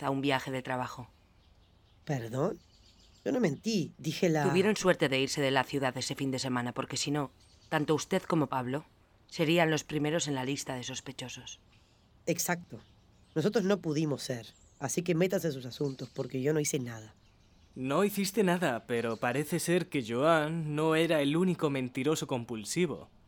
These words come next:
Speaker 3: Y puede ser que tampoco sea el único con algún enemigo por ahí fuera.
Speaker 2: Lo que me faltaba.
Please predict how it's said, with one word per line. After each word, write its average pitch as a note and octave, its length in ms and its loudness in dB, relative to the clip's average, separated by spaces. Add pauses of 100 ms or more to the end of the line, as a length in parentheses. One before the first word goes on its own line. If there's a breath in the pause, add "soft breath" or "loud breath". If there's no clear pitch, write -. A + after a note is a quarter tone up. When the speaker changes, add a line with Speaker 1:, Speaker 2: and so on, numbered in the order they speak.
(360)
Speaker 3:
Y G#2+ 120 -6
puede C3 340 -4
ser D3+ 480 2 (100)
que A#2+ 140 -6
tampoco B2+ 480 -4
sea C#3 240 0
el B2+ 100 0
único B2+ 400 -2
con B2 160 -2
algún A#2 300 -2
enemigo A#2+ 500 -4
por A2 140 -4
ahí G#2+ 120 -4
fuera. A2 360 -6 (760)
Speaker 2:
Lo D#3+ 160 2
que D3+ 100 -2
me C3 100 -2
faltaba. G#2+ 520 -8